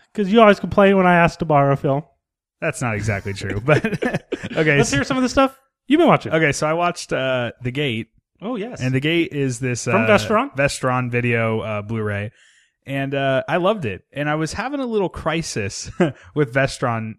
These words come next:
Speaker 2: titles because I, I loved chopping, uh, Vestron Video is a new, uh, Blu-ray label with, uh, old Vestron Video, Lionsgate, uh, horror releases. And I've been buying all of 'em. Uh, and I, I watched the first one, which was Chopping Mall,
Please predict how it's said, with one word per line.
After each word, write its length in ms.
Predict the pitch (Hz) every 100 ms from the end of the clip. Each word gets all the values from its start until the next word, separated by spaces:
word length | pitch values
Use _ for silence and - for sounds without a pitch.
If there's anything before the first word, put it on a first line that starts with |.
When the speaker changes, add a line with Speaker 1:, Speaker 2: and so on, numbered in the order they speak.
| -
Speaker 2:
titles 460 | 127 117 95 95 -
because 440 | 131 139 135 - _ _ _ -
I, 100 | 139 131
I 100 | 135
loved 600 | 127 147 208 220 196 180 - _ -
chopping, 380 | - 135 139 127
uh, 180 | 131 117
Vestron 640 | 147 151 - 147 139 135
Video 420 | 127 131 127 123 117
is 120 | 117
a 60 |
new, 460 | 117 120 120 117 113
uh, 240 | 113 107 104
Blu-ray 400 | 120 127 117 110
label 400 | 107 107 107 104
with, 260 | 104 -
uh, 300 | 101 95 95 -
old 300 | 113 110 107
Vestron 420 | 113 - 110 107
Video, 340 | 107 107 98
Lionsgate, 600 | 95 101 101 98 101 98 -
uh, 220 | 110 101
horror 220 | 107 214 123
releases. 520 | 104 98 - 113 - _ - _ _ -
And 80 | 156
I've 80 | 156
been 100 | 156
buying 240 | 160 175 151
all 220 | 165 151
of 80 | 113
'em. 220 | 107 113 _ _ -
Uh, 40 |
and 280 | 143 135 135
I, 100 | 139 131 _ - -
I 100 | 139
watched 240 | 139 147 -
the 60 |
first 260 | 165 170 -
one, 80 | 139
which 180 | 127 123
was 140 | 113
Chopping 340 | - 196 151 110
Mall, 320 | 98 98